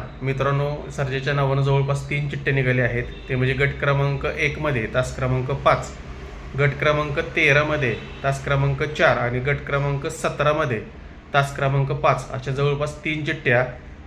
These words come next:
सर्जेच्या नावानं निघाल्या आहेत. त्या म्हणजे कुमार जयेश अभिजित भैया पवार या नावानं, मित्रांनो, सर्जेच्या या तीन चिठ्ठ्या आहेत.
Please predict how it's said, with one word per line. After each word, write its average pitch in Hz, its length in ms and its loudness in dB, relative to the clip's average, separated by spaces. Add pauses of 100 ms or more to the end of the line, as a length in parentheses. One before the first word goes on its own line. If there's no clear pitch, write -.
(120)
सर्जेच्या 139 380 4
नावानं 143 240 2
निघाल्या 139 240 4
आहेत. 139 100 2
त्या 143 100 2
म्हणजे 143 200 0
कुमार 139 380 2
जयेश 147 440 2
अभिजित 139 360 0
भैया 139 300 4
पवार 135 580 2
या 127 100 4
नावानं, 135 300 2
मित्रांनो, 139 340 0
सर्जेच्या 135 380 0
या 131 120 2
तीन 156 340 -4
चिठ्ठ्या 151 280 2
आहेत. 120 180 4